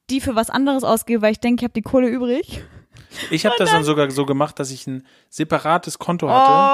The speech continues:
Speaker 1: Oh,
Speaker 2: weil ich
Speaker 1: Lukas.
Speaker 2: ich hatte noch ein separates Konto, ne, nicht deshalb extra
Speaker 1: Ich
Speaker 2: eröffnet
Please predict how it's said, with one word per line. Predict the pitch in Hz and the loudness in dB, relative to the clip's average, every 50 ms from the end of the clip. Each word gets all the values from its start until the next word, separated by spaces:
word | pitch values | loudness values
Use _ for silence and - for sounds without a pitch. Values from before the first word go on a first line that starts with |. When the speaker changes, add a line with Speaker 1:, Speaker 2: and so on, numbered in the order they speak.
| 277 277 | 4 4
Speaker 1:
Oh, | 277 | 2
Speaker 2:
weil | - - | 2 2
ich | - 269 254 269 | 0 -2 -2 -6
Speaker 1:
Lukas. | 285 330 339 - - 392 349 - - 349 - - - - - | -6 -6 -6 -6 -6 -6 -4 -2 -2 -2 -4 -8 -18 -20 -16
Speaker 2:
ich | - - - | -14 -4 -2
hatte | - 202 202 - 135 | -2 0 0 0 0
noch | 120 110 - | -2 -2 -4
ein | 113 107 - - | -6 -10 -12 -12
separates | - 113 101 110 101 - 104 101 - - - | -12 -10 -10 -10 -10 -10 -10 -12 -14 -16 -16
Konto, | - - 131 147 156 | -12 -10 -8 -8 -6
ne, | 147 139 135 | -4 -2 -2
nicht | 139 147 143 - - | -2 -2 -2 0 0
deshalb | 147 135 - 139 127 | 0 0 0 0 -2
extra | 143 131 - - - 123 | -2 -4 -4 -2 0 0
Speaker 1:
Ich | 113 110 113 - - - | 0 2 2 0 0 0
Speaker 2:
eröffnet | - 185 202 - | 0 0 -2 -2